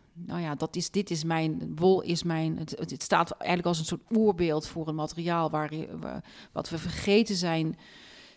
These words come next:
te waarderen. Om, eh, en ook daarmee de kwaliteit van wol en de kwaliteit van die kuddes.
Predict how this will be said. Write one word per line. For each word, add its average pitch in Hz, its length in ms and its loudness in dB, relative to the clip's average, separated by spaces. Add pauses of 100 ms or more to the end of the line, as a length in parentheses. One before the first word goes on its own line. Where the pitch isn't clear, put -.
te 196 120 4
waarderen. 175 680 4 (680)
Om, 185 220 0
eh, 64 540 -12
en 180 120 2
ook 175 240 4
daarmee 165 440 4
de 156 80 0
kwaliteit 165 540 2
van 160 180 -2
wol 156 180 4
en 147 60 -2
de 151 80 -4
kwaliteit 160 500 0
van 165 100 -2
die 151 100 -2
kuddes. 151 400 -2